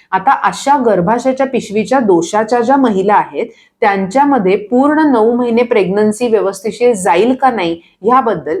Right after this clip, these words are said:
आजचा व्हिडिओ आहे. जर पडदा असेल आणि पडदा आपण लेझर शस्त्रक्रिया करून पूर्णपणे सक्सेसफुली काढू शकलो तर पडदा असून सुद्धा पेशंट व्यवस्थिशीर नऊ महिने प्रेग्नन्सी नेऊ शकते.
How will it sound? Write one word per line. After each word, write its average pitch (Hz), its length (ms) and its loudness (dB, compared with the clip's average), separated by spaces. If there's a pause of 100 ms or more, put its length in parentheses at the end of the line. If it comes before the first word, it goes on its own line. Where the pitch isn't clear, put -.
आजचा 170 280 -4
व्हिडिओ 143 360 -6
आहे. - 220 -20 (760)
जर 220 320 2
पडदा 208 400 0
असेल 247 400 0 (260)
आणि 185 140 -4
पडदा 208 380 -2
आपण 226 320 0
लेझर 208 440 0
शस्त्रक्रिया 214 640 -2
करून 214 300 0
पूर्णपणे 226 640 0
सक्सेसफुली 208 680 -2
काढू 190 360 0
शकलो 233 460 0 (340)
तर 269 120 2
पडदा 214 440 0 (120)
असून 262 380 -4
सुद्धा 185 280 -4
पेशंट 170 460 -8
व्यवस्थिशीर 220 680 -2
नऊ 170 220 0
महिने 175 300 2
प्रेग्नन्सी 156 540 -2
नेऊ 208 260 2
शकते. - 460 -18